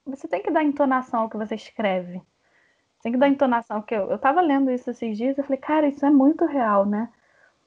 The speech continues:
Você precisa, é... Quando você faz uma carinha feliz, você sabe que a pessoa tá sendo simpática. Quando você fala, "Oi", "Ué, será que é essa pessoa mais velha? Ela não sabe fazer carinha?" Então, assim, são pequenas coisas, quando você vai responder,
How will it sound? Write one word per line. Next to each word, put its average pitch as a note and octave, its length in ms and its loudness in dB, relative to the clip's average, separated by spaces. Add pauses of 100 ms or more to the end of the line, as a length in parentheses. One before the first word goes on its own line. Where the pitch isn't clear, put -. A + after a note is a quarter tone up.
(180)
Você A3 300 -2
precisa, C4+ 600 2 (220)
é... A#3+ 420 2 (1040)
Quando A3+ 160 2
você B3+ 80 0
faz B3+ 180 2
uma C4 120 4
carinha A#3+ 360 0
feliz, B3 260 -4
você G4 240 -8
sabe D4 260 0
que - 80 -2
a A#3+ 40 -2
pessoa A#3 280 -6
tá A3 160 -6
sendo G#3+ 180 -8
simpática. G#3 520 -8
Quando A3 160 -6
você B3+ 80 -2
fala, A3 260 0
"Oi", B3 220 2 (420)
"Ué, A3+ 120 -2
será A3 260 -6
que B3 120 -10
é A3+ 40 -2
essa G#3 200 -6
pessoa G#3 260 -10
mais F#3 200 -8
velha? A#3 500 -2
Ela G3+ 120 -2
não F#3+ 60 -4
sabe F#3+ 240 -4
fazer F#3+ 220 -2
carinha?" G#3+ 600 2 (220)
Então, E4+ 140 0
assim, E4+ 120 0
são D#4 200 2
pequenas E4 560 2
coisas, B3 480 4
quando A3+ 220 -4
você A3+ 220 -4
vai G#3 140 -2
responder, G#3+ 640 0